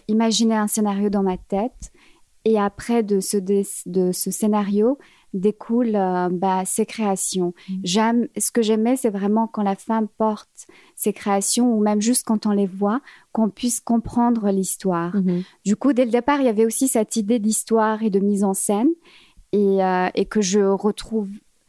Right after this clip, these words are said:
Speaker 1: maintenant aussi dans le cinéma.
Speaker 2: Mhm.
Speaker 1: Et aussi, le cinéma m'inspirait aussi pour la mode.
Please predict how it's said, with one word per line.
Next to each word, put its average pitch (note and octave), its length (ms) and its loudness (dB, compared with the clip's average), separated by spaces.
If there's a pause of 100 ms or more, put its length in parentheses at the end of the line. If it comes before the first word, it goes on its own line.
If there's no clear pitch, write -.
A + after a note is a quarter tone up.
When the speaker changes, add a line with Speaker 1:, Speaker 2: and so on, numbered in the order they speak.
(540)
Speaker 1:
maintenant G#3+ 380 2
aussi A3 240 0
dans G#3 140 2
le G3+ 60 0
cinéma. G#3 580 2
Speaker 2:
Mhm. G3 200 -2 (240)
Speaker 1:
Et G#3+ 160 4
aussi, C4 540 0
le G#3+ 100 2
cinéma A3 400 2
m'inspirait A3 600 0
aussi A#3 340 0
pour G#3 220 -4
la G3 140 2
mode. F3+ 360 -2